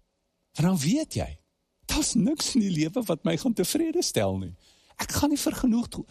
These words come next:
tyd ooit kan kry nie. Ehm, ons, ons raak soos die stoïsyne, ons sny onsself af van ons binneste.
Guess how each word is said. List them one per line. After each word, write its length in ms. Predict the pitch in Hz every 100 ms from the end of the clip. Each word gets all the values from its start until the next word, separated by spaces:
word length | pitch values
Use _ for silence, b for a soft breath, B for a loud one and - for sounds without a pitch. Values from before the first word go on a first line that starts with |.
| B _
tyd 360 | 196 202 - -
ooit 300 | 254 - -
kan 220 | 147 123
kry 280 | 117 92 85
nie. 200 | 80 - _ _ _ _ _ B B
Ehm, 160 | 180 180 -
ons, 200 | 175 -
ons 160 | 151
raak 440 | 160 185 247 - - _ _ _ _ _ _
soos 260 | - 175 -
die 80 | 160
stoïsyne, 1040 | - 175 170 156 - 180 165 117 80 87
ons 180 | 139 -
sny 200 | 202 185
onsself 540 | 175 - 175 170 - -
af 260 | - 180 -
van 160 | 160 135
ons 220 | 107 95
binneste. 580 | 104 101 92 - 80